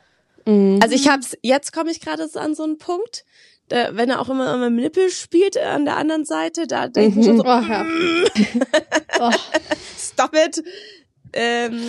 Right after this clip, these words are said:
Speaker 2: aber das hat echt lange bei mir gedauert. Aber ich glaub, ich bin vom
Speaker 1: Mhm.
Speaker 2: Typ her auch eher so ein touchy Typ und <laughs> deswegen selten overtouched, aber ja. Und es war schon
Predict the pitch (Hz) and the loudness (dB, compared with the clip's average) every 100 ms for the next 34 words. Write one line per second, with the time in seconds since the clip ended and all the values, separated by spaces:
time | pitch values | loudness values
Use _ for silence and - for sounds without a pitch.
0 | 240 - 214 226 254 247 247 - 226 220 | -8 -4 -4 -4 -6 -6 -6 -4 -4 -2
1 | 220 196 190 185 180 175 165 131 185 - | -4 -4 -4 -4 -4 -2 -2 -2 -6 -4
2 | 269 302 - 208 190 202 202 294 - 208 | -4 -2 2 4 6 4 4 0 -4 -4
3 | 165 170 175 - - 190 185 180 - _ | -2 -2 -4 -10 -4 -4 -4 -10 -12 _
4 | _ - 202 185 190 170 - - 185 185 | _ -10 -10 -8 -10 -10 -12 -10 -10 -2
5 | 196 202 175 - 339 311 - _ - 330 | 0 2 2 -2 -4 -4 -4 _ -4 -4
6 | - 320 - 453 480 - 233 214 214 214 | -4 -8 -6 -12 -12 -6 -6 -2 -2 0
7 | 202 214 214 220 202 208 202 233 226 - | 2 2 2 -2 0 0 -2 -6 -6 -6
8 | 202 196 185 196 233 _ - - _ - | -2 0 0 -2 -4 _ -20 -20 _ -6
9 | 233 208 233 - 330 | -4 -2 -2 -2 -4